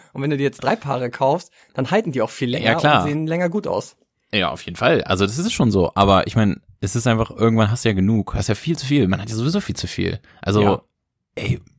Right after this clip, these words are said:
Speaker 2: Und
Speaker 1: Ich hab Schuhe bei mir im Schrank, die hab ich bestimmt seit fünf Jahren nicht angefasst.
Speaker 2: Ja.
Speaker 1: Warum schmeißt du sie nicht weg? Ich
Speaker 2: Ja,
Speaker 1: weiß
Speaker 2: mach
Speaker 1: es
Speaker 2: es,
Speaker 1: nicht.
Speaker 2: mach es. Ohne Scheiß. Ich hab vier, fünf Paar weggeschmissen und es waren jetzt nicht,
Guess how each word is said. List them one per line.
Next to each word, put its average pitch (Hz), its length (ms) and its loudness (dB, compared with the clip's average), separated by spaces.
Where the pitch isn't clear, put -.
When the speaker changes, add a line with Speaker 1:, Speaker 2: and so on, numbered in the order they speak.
Speaker 2:
Und 110 100 -2
Speaker 1:
Ich 110 120 2
hab 147 120 0
Schuhe 160 240 2
bei 147 80 2
mir 147 120 2
im 139 100 0
Schrank, 143 320 0
die 139 100 0
hab 131 80 2
ich 127 80 -12
bestimmt 131 300 -4
seit 120 240 -2
fünf 131 260 -4
Jahren 127 140 2
nicht 123 120 -2
angefasst. 123 400 0
Speaker 2:
Ja. 95 200 6
Speaker 1:
Warum 127 160 0
schmeißt 131 300 -2
du - 40 -10
sie 135 60 0
nicht 127 160 0
weg? 127 180 2
Ich 147 60 -2
Speaker 2:
Ja, 151 80 4
Speaker 1:
weiß 196 160 2
Speaker 2:
mach - 20 2
Speaker 1:
es 104 100 -2
Speaker 2:
es, - 40 -4
Speaker 1:
nicht. 120 120 -2
Speaker 2:
mach 139 200 2
es. - 180 -6
Ohne 123 140 4
Scheiß. 92 260 0
Ich - 140 -6
hab - 200 -6
vier, 151 320 0
fünf 147 300 0
Paar 127 200 0
weggeschmissen 123 480 -2
und 104 120 4
es - 120 -4
waren 107 220 4
jetzt 107 240 -4
nicht, 113 320 2